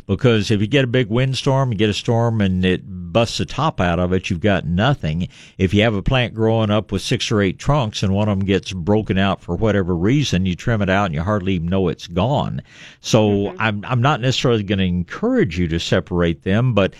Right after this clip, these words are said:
Speaker 1: if you want to, this would sure be the best time of year to do it. And I would basically set that whole bucket, uh, plant and all down in a bucket of water, soak it for a couple of hours, wash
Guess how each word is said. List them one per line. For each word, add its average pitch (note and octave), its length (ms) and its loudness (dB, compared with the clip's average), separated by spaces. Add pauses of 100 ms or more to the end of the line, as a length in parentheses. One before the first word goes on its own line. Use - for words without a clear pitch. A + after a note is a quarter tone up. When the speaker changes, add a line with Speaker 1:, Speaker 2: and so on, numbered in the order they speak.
(180)
Speaker 1:
if F#2 220 -2
you F2+ 160 2
want F#2 500 0
to, F2+ 280 0
this G#2+ 260 0
would E2+ 120 -4
sure D3 200 -2
be A2+ 140 0
the D#2+ 100 -2
best F#2 260 0
time G2 240 0
of E2 140 0
year G2 180 2
to E2+ 100 0
do F#2+ 260 2
it. F2+ 120 0 (320)
And D#2 100 0
I A2 120 2
would G2 120 -2
basically F2+ 540 0
set A2+ 320 -2
that F#2+ 220 0
whole G2+ 680 0 (360)
bucket, G#2 640 0 (100)
uh, F2+ 440 0
plant B2 260 2
and - 80 -6
all A2 260 2
down G2 300 0
in G2+ 160 0
a F#2 160 4
bucket G#2+ 340 0
of F#2 60 0
water, G2+ 340 0
soak A2 300 -2
it G#2 100 -2
for - 200 -6
a F#2+ 40 -2
couple A2 300 -2
of F2+ 80 0
hours, G#2 460 0 (320)
wash A2+ 360 2